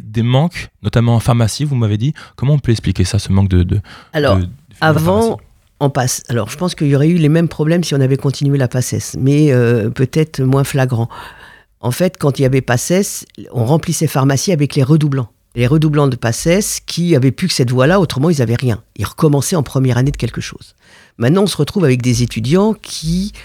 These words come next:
Speaker 2: ben, même quand ils ont raté deux fois, à la limite, ils peuvent continuer leur licence, ils seront en troisième année de leur licence. De ce fait, euh,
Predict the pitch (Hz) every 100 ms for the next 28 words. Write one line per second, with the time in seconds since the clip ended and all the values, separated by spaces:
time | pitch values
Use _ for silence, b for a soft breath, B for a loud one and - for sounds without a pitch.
0 | B B B 127 120 107 131 175 180 -
1 | 147 139 135 131 123 120 131 - 185 233
2 | 240 117 131 135 - 151 175 214 - -
3 | - 127 127 135 185 151 - 196 196 -
4 | 131 143 147 120 113 - 170 208 - 127
5 | 160 151 - 147 135 143 170 131 123 -
6 | - _ b - 135 - 135 - 196 -
7 | 151 110 65 76 67